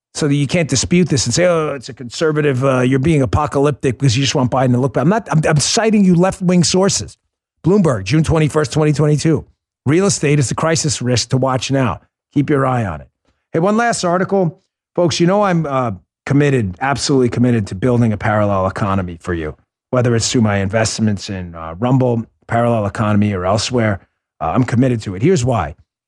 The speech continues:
Uh, Reclaim the Net is an interesting article in my newsletter today. Tw-, Twitter censors ads for a free <laughs> speech event. This is almost like a parody account, but it's real.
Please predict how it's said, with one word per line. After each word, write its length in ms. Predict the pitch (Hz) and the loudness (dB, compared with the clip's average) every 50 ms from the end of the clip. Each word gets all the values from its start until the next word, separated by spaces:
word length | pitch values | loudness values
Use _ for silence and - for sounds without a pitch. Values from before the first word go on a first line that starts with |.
| _ - | _ -2
Uh, 120 | 113 113 | -2 0
Reclaim 400 | 123 165 180 - - 180 156 147 | 2 2 0 0 0 2 2 4
the 100 | 135 127 | 4 4
Net 180 | 135 135 127 117 | 2 2 0 0
is 120 | 110 98 | -2 -2
an 60 | 120 | -2
interesting 360 | 117 110 - - - 127 117 120 | -2 -2 -4 -4 -2 0 2 2
article 280 | 110 117 117 - 123 | 2 2 0 0 0
in 40 | 110 | 0
my 100 | 104 98 | 0 0
newsletter 360 | 98 110 117 104 110 104 90 | 0 -2 -2 -2 -4 -6 -8
today. 160 | - - 92 | -10 -12 -12
Tw-, 200 | 90 - - - - _ _ | -12 -12 -14 -16 -18 _ _
Twitter 260 | - - 208 196 175 | -2 0 2 2 2
censors 460 | 131 - - 151 147 - - 139 113 123 | 2 2 2 2 2 2 2 2 2 2
ads 240 | 139 135 135 123 | 2 2 0 0
for 160 | - - 127 117 | -2 -4 -4 -4
a 60 | 110 | -2
free 180 | - 147 139 | 0 0 0
<laughs> 140 | 117 - - | 0 0 -2
speech 340 | - - 127 139 127 - - | 0 0 2 2 0 0 -4
event. 280 | 98 92 85 80 - - | -8 -10 -12 -16 -14 -14
This 120 | 123 113 | -12 -8
is 80 | 120 147 | -4 -2
almost 260 | 180 165 156 131 107 | -2 0 0 -2 -2
like 120 | 135 110 - | -4 -6 -8
a 60 | - | -6
parody 420 | - 120 113 127 131 135 147 151 | -4 -2 0 2 2 4 4 2
account, 300 | 151 - 170 160 160 147 | 2 2 0 0 0 -2
but 80 | 135 117 | -2 -6
it's 160 | 107 - - | -8 -8 -6
real. 320 | 120 127 135 143 156 156 | -2 0 0 0 0 -2